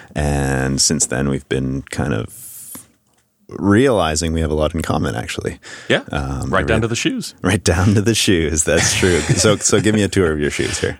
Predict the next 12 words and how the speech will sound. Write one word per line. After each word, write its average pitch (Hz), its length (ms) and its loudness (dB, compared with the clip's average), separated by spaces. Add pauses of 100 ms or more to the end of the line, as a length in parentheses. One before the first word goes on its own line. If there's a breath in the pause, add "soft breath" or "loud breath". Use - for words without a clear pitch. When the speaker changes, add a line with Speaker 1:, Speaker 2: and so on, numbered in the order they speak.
(160)
Speaker 2:
Okay. 120 240 0
So, 117 600 0
um, 113 560 0 (440)
I'll 120 120 4
give 117 160 -4
you 117 60 2
the 87 60 -2
backstory 92 460 -2
too. 80 280 -2
So 87 320 0 (540 loud breath)
I 113 320 2
had, 92 720 -2